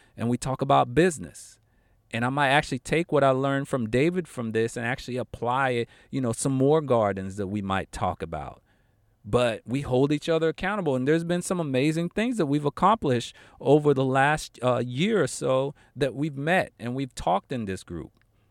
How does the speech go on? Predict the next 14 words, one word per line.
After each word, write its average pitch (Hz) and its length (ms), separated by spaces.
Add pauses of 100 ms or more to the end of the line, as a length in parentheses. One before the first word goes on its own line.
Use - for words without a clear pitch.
(200)
And 113 140
then 123 100
I 139 120
have 151 200
another 143 400
mastermind 139 720
that 135 80
I 131 80
actually 127 300
have, 139 420 (300)
uh, 127 200
with 131 220
my 170 140
brother. 160 560